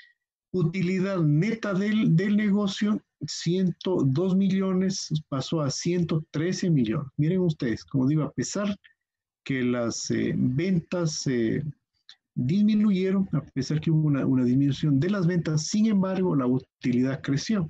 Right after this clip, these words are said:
¿sí? Eh, alguien que vea esto, un accionista, el accionista que, que, que vea esto, va a decir, buena gestión del presidente, ¿no? Del, o presidente ejecutivo, o gerente general de la, de la empresa.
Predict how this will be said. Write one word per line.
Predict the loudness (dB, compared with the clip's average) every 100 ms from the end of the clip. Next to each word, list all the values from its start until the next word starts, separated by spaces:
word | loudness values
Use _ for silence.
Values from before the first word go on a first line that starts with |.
| -6
¿sí? | -6 -6 _ _ _ _ _ _ _ _ -10
Eh, | -4 -2
alguien | -2 0 0
que | 0
vea | -2 -2
esto, | -2 -2 -2 -2 -2 -2 -2 -2 0
un | 0 2
accionista, | 0 -2 0 0 -2 -4 -8 -6
el | -6
accionista | -2 0 0 0 -4
que, | -8 -10 -10
que, | -10 -12 -6
que | -6 -4 -2
vea | -2
esto, | -2 -2 -2
va |
a | -2
decir, | -2 0 0 -2
buena | 0 0 0 0
gestión | -2 0 0
del | 2 2 0 -2
presidente, | -4 -2 0 2 0 2
¿no? | 0
Del, | 0 0
o | 0 -2 -2
presidente | -4 -2 -2 -2
ejecutivo, | -6 -6 _ -4 -2 0 2 2 0 -4 _ _
o | -4 -4
gerente | -4 -2 0 0 -2
general | -4 -2 0 0 0 0
de | 0
la, | -2 -4
de | -4 -2
la | -2
empresa. | -2 -2 -2 -4